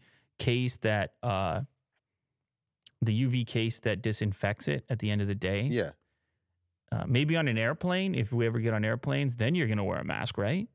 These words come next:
Speaker 2: Oh, yeah. I would.
Speaker 1: Okay,
Speaker 2: I
Speaker 1: okay,
Speaker 2: would.
Speaker 1: okay. All right. I don't know. I don't know what, I don't, I don't, I don't.
Speaker 2: Yeah, who
Speaker 1: Do,
Speaker 2: knows,
Speaker 1: do what
Speaker 2: right?
Speaker 1: you gotta do, man. The world is complicated.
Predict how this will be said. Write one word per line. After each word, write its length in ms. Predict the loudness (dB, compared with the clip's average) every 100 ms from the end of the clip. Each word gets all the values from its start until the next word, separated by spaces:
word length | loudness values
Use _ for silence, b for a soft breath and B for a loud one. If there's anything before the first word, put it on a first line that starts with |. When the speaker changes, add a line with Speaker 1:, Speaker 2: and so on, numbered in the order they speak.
| -2
Speaker 2:
Oh, 160 | 0 2
yeah. 200 | 0 -4 -10 _ -2
I 80 | 0
would. 180 | 2 0
Speaker 1:
Okay, 100 | -4 -4
Speaker 2:
I 40 |
Speaker 1:
okay, 120 | -2
Speaker 2:
would. 160 | -2 -4 -12 -14
Speaker 1:
okay. 200 | -14 -16 -20 _ _ _ _ _ _ -2
All 80 |
right. 260 | 0 0 -4 -10 _ _
I 140 | 0
don't 140 | 0 -2
know. 160 | -10 -4
I 120 | -2
don't 120 | 0
know 140 | 0 2
what, 160 | 0
I 100 | 0
don't, 140 | -2 -2
I 80 | 0
don't, 220 | 0 0
I 60 | -2
don't. 160 | 0 -2
Speaker 2:
Yeah, 180 | -2
who 100 | 0
Speaker 1:
Do, 80 | 2
Speaker 2:
knows, 160 | 2 2
Speaker 1:
do 80 | 2
what 120 | 0
Speaker 2:
right? 60 |
Speaker 1:
you 60 | 0
gotta 200 | 0 -2
do, 200 | -4 -8
man. 280 | -8 -10 -10 -4
The 140 | 0
world 320 | 2 4 2 0
is 360 | -2 -4 -10 -12 _ _ _ _ _ _ _ _ _ B B B B B -6
complicated. 800 | 0 2 2 0 0 -2 -4